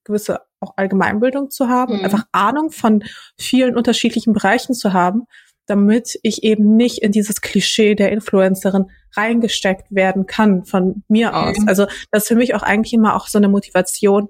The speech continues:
Speaker 1: da auszubrechen und Leute vor den Kopf zu stoßen. Weiß ich nicht. Also ich denk mal, bei dir ist es halt einfach ähnlich, weil sonst hättest du dich ja auch nicht für diesen Weg entschieden mit der Nachhaltigkeit und der Politik.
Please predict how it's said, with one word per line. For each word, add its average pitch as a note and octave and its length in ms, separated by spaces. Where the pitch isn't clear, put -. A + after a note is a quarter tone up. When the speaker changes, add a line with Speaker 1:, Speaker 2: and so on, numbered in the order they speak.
Speaker 1:
da F#3+ 160
auszubrechen G#3 760
und F#3+ 120
Leute F#3+ 280
vor G3 140
den F#3 100
Kopf C4 280
zu - 160
stoßen. F3 560
Weiß E3+ 220
ich - 100
nicht. - 260
Also F#3+ 200
ich F#3 140
denk G3 160
mal, G3+ 100
bei F#3 120
dir F#3+ 120
ist G3 60
es - 160
halt F#3 120
einfach - 240
ähnlich, G#3 520
weil F3 120
sonst F3+ 240
hättest F#3+ 220
du F#3 60
dich F#3 140
ja F#3 120
auch G3 60
nicht G#3+ 160
für F#3+ 80
diesen F#3+ 260
Weg G3 160
entschieden F#3 400
mit - 120
der F3+ 80
Nachhaltigkeit F3+ 760
und - 120
der F3+ 80
Politik. A#3 640